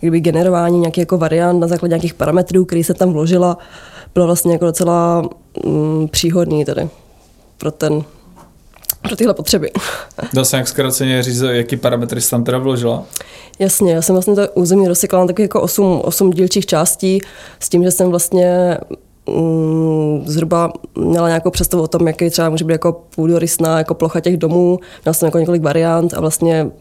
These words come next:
Speaker 1: snažila jsem se tam jako nějak, to vlastně jako nějak jako uvěřitelně zaplnit, aby to vlastně bylo nějak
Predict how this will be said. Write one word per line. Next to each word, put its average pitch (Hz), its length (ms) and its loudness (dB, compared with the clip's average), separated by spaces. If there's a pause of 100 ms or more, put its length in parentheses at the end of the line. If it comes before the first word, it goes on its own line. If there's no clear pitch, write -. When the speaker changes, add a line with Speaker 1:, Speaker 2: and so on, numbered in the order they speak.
Speaker 1:
snažila 156 360 -2
jsem 151 160 -4
se - 80 -12
tam 160 120 0
jako 156 160 -4
nějak, 156 380 -2 (540)
to - 80 -4
vlastně 156 200 0
jako 160 100 -2
nějak 165 140 2
jako 170 220 0 (160)
uvěřitelně 175 560 2
zaplnit, 165 360 0
aby 147 140 -6
to 156 80 -6
vlastně 156 260 -2
bylo 151 200 -2
nějak 151 600 -4